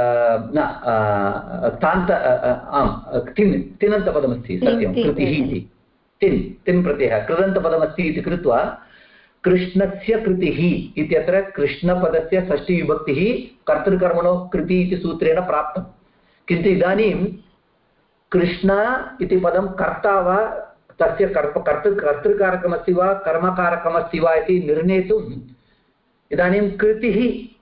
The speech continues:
Speaker 1: इति कृदन्तपदं, तत्र धातुः कः?
Speaker 2: अ, कृ धातु।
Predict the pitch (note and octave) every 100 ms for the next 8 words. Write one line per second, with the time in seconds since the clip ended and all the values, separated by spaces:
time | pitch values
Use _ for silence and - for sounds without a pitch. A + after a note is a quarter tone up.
0 | _ F#3 F#3 G#3+ F3+ F3 G3 G3+ F#3+ F3
1 | C#3 - E3+ F#3+ F#3 C#3 D3+ - G3 G3+
2 | G3 E3+ A3+ - - _ _ _ - -
3 | - _ _ _ _ _ _ _ _ _
4 | _ _ _ - A#3 G3 - A#3+ B3 B3+
5 | F#3 - F3+